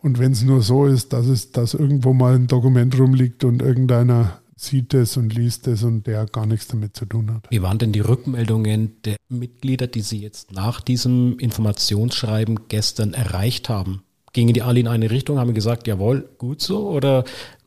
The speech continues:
Speaker 2: hatte da der ein oder andere noch Zweifel? Beschreiben Sie doch mal die Gemengelage bei Ihnen im Verein, wie es jetzt gerade hoch hergeht.
Speaker 1: Ich muss ehrlich sagen, ich habe keine einzige negative Rückmeldung erhalten. Viele Zusprüche und ich habe mir ja sehr schwer mit der Entscheiden-,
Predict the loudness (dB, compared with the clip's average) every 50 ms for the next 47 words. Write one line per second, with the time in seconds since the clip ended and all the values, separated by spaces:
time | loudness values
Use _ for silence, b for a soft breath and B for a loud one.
0 | _ -10 -6 -4 -2 0 0 0 0 0 0 0 2 2 2 0 0 0 0 -2
1 | -4 -4 -6 -4 -4 -4 -2 -4 -4 -4 -4 -4 -4 -4 -6 -12 _ _ _ _
2 | -6 -4 -4 -2 -2 -2 -2 -2 -2 -2 -2 -4 -4 -4 -4 -4 -2 -2 -2 0
3 | 0 0 0 0 -2 -2 -4 -2 0 2 4 4 4 2 2 0 -2 -4 -4 -4
4 | -2 -2 -2 -2 -2 -4 -4 -6 -6 -6 -6 -6 -6 -4 -2 -2 -2 0 -2 -2
5 | -2 -2 -4 -4 -6 -8 -10 -12 -14 _ _ _ _ _ _ -4 -2 0 2 2
6 | 2 4 4 2 2 -2 -4 -8 -10 -12 -14 -16 _ -6 -4 -2 -2 -2 -2 -2
7 | -4 -2 0 0 0 0 0 -2 -4 -6 -6 -6 _ _ _ _ _ -4 -2 0
8 | 0 0 0 0 0 0 0 2 2 2 2 2 2 2 0 0 -2 -2 -2 -2
9 | -2 0 0 0 0 -2 -4 _ _ _ _ -4 -4 -4 -2 -2 0 0 2 2
10 | 2 2 2 2 2 0 0 0 0 0 0 0 -2 -2 -4 _ b b b b
11 | b _ -2 0 2 2 2 0 2 2 2 2 0 0 0 0 0 2 2 2
12 | 2 2 2 2 0 -2 -4 -6 _ _ _ _ -6 -4 -2 2 4 4 6 6
13 | 4 4 2 2 0 0 0 2 2 2 4 4 4 4 4 2 2 0 0 -2
14 | -2 -2 -2 -2 -2 -2 -4 -4